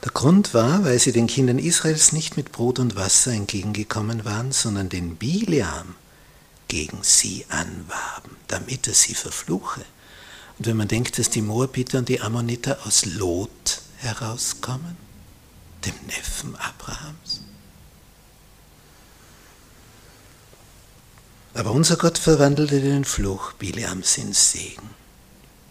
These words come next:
Und es geschah, als die Israeliten nun das Gesetz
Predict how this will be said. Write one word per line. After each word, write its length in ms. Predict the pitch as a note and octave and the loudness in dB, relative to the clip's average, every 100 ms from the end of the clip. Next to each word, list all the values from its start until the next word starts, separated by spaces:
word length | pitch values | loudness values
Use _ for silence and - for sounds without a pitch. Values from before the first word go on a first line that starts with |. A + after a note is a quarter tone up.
| - - - - - - - - - - - - - - - | -20 -20 -20 -20 -20 -12 -6 -4 -6 -20 -20 -20 -20 -14 -2
Und 160 | B2 | 2
es 160 | A#2+ - | 4 4
geschah, 640 | - G#2 - C#3 E3+ G2 - - - - - - - - - | 4 2 4 2 0 -4 -10 -20 -20 -20 -20 -20 -20 -20 -6
als 180 | - - | -2 0
die 120 | G#2+ | 2
Israeliten 500 | G2+ G#2+ A#2 D#3 B2+ | 0 0 -2 0 2
nun 120 | B2+ | 2
das 220 | G#2+ - | 4 2
Gesetz 540 | - - C3 B2 - | 2 2 2 2 0